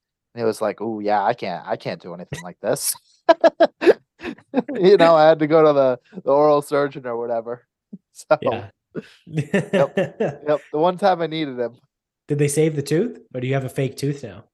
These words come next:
Speaker 1: Yeah, I've got a real tooth. It's just, uh, I can't, um, it's, like, a little, like, discolored. Like, I,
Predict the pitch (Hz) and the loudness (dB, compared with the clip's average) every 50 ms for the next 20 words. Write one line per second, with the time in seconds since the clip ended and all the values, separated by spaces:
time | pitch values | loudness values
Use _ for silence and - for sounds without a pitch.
0 | _ _ _ _ _ _ _ _ 175 208 190 175 175 185 240 262 277 131 123 160 | _ _ _ _ _ _ _ _ 4 4 6 4 4 2 -2 -2 -2 -2 -2 -2
1 | 240 302 294 - - - 123 120 - _ 147 135 - - - 165 156 - - 151 | -2 -2 -4 -8 -12 -12 -10 -10 -10 _ -14 -14 -12 -6 -4 -4 -4 -2 0 2
2 | 135 127 120 110 104 - _ _ _ _ _ _ _ _ _ - 139 135 - - | 4 4 4 2 0 -4 _ _ _ _ _ _ _ _ _ -6 -6 -6 -6 -10
3 | - 175 175 175 160 - - _ _ _ _ _ _ _ _ _ _ _ _ 120 | -10 -8 -6 -6 -6 -8 -12 _ _ _ _ _ _ _ _ _ _ _ _ -2
4 | 123 117 110 101 95 98 _ _ _ _ _ _ _ _ - - - 208 202 240 | 0 0 0 -2 -4 -12 _ _ _ _ _ _ _ _ -12 -8 -8 -6 -6 -6
5 | 202 156 147 160 143 170 175 160 151 151 151 _ _ 131 - - - - 117 110 | -6 -2 -2 0 0 0 -2 -2 -4 -4 -4 _ _ -12 -12 -12 -16 -8 -6 -6
6 | 123 143 160 160 _ _ _ _ _ 117 123 - 131 117 117 113 101 | -4 -6 -8 -10 _ _ _ _ _ -8 -6 -2 0 0 0 -2 -6